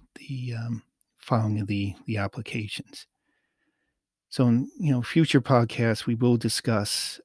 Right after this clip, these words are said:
um, you know, potential issues, um, if, you know, if someone has been arrested or if there are certain immigration,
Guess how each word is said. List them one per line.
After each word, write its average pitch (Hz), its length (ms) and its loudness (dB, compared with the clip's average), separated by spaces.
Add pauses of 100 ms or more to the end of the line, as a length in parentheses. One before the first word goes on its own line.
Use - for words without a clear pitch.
um, 120 420 -8 (880)
you - 100 -6
know, 120 180 -6 (600)
potential 113 520 0
issues, 123 920 0
um, 110 380 -4
if, - 440 -8 (180)
you 123 120 -6
know, 104 100 -4
if 104 140 -10
someone 110 300 0
has 110 300 0
been 110 180 -2
arrested 104 760 -4 (540)
or 110 120 -2
if 101 120 -6
there 107 180 -2
are 107 180 0
certain 104 460 -2
immigration, 110 960 -4